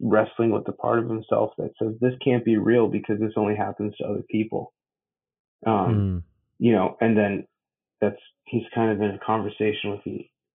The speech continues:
Speaker 1: with the part of himself that knows, like, "No, this is really real." Um, and that line has been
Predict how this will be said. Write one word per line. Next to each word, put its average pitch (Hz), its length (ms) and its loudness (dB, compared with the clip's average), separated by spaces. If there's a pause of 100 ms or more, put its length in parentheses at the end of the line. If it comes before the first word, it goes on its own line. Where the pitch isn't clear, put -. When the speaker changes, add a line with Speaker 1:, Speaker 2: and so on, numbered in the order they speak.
(100)
Speaker 1:
with 107 80 -2
the - 80 -4
part 117 220 0
of 98 60 -6
himself 120 360 0
that 104 120 2
knows, 123 240 2
like, 101 200 -2
"No, 127 240 4
this 135 180 0
is 110 200 2
really 110 280 4
real." 104 400 4 (480)
Um, 98 300 0
and 110 160 4
that 117 180 4
line 113 300 4
has 104 160 0
been 98 380 0